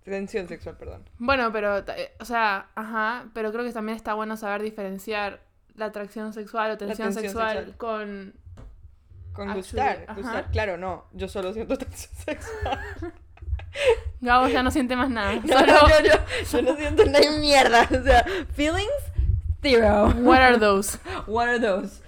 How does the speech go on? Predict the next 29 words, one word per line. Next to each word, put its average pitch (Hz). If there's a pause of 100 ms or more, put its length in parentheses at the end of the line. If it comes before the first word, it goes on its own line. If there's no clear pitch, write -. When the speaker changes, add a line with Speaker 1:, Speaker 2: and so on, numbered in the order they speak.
(480)
Speaker 1:
Creo -
que, -
creo -
Speaker 2:
Where 285
can 311
I 294
get 262
some 254
of 220
those? 226 (160)
<laughs> 508
Speaker 1:
No, 294
pero 311
a 311
mí 320
sí 320
me 320
frustras 311
un 294
poco. 214 (300)
Como 277
que 277
yo 269
las 262
veo 262 (140)
a, 233
a 233
mis 226
amigas 202